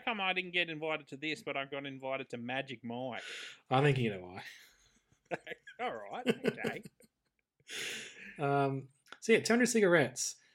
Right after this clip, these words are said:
Speaker 2: Now, you mentioned some of it as an A-list cast, Dylan. I would argue that it was an A-list cast before they were A-listers for the most of them.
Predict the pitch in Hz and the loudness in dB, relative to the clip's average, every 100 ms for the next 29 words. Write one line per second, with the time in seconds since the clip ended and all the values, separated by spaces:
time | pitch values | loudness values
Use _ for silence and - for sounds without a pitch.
0 | _ _ - 156 175 226 247 214 190 208 | _ _ -4 0 4 4 2 0 0 2
1 | 185 175 - 139 147 127 147 147 131 - | 2 0 0 2 4 4 6 6 4 2
2 | 135 127 147 - 110 101 113 - - _ | 2 4 4 0 -4 -4 -10 -14 -20 _
3 | _ 151 220 254 - 156 180 175 165 147 | _ 4 6 6 4 4 6 6 6 6
4 | 196 - 151 143 147 139 165 180 175 - | 4 2 4 6 4 4 6 6 4 2
5 | 139 135 131 - - 160 151 143 131 127 | 2 4 2 -4 0 4 6 8 6 4
6 | 123 135 156 - 110 - 117 113 117 127 | 4 4 4 0 -6 -4 -2 0 0 -2
7 | 120 92 | -6 -10